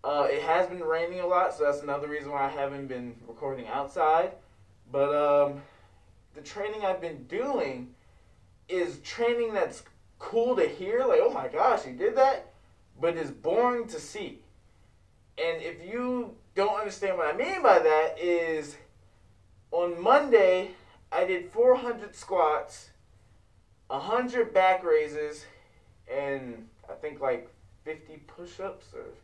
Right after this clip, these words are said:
something. Like, push-ups weren't that amazing, but yeah, I did, I did fifty push-ups. But, um,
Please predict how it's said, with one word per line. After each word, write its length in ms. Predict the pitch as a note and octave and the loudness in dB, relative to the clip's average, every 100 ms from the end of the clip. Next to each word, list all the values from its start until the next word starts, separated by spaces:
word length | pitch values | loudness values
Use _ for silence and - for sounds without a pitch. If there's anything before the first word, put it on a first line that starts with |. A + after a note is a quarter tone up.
| _ _ _ _ | _ _ _ _
something. 240 | A#3 G3+ | -2 0
Like, 160 | E3+ - | -2 -2
push-ups 380 | C4 A#3 G#3+ | -2 -2 -2
weren't 220 | E3+ D3 C#3+ | 0 0 0
that 180 | C3 A2+ | -4 -4
amazing, 320 | A#2+ A#2 B2 | -6 -6 -2
but 80 | D3+ | 2
yeah, 140 | D#3 | 4
I 80 | D#3 | 4
did, 240 | F3 E3+ - _ _ | 0 -4 -8 _ _
I 40 | F#3 | -2
did 160 | A3 | 0
fifty 260 | G#3 F#3+ F3 | 0 -6 -6
push-ups. 580 | D#3+ D3 C#3+ C3+ - - _ _ _ _ - | 2 2 2 -4 -4 -12 _ _ _ _ 0
But, 200 | D#3+ D#3+ | 4 4
um, 560 | D#3+ D#3 D3+ C#3+ B2+ | 4 0 -2 -4 -10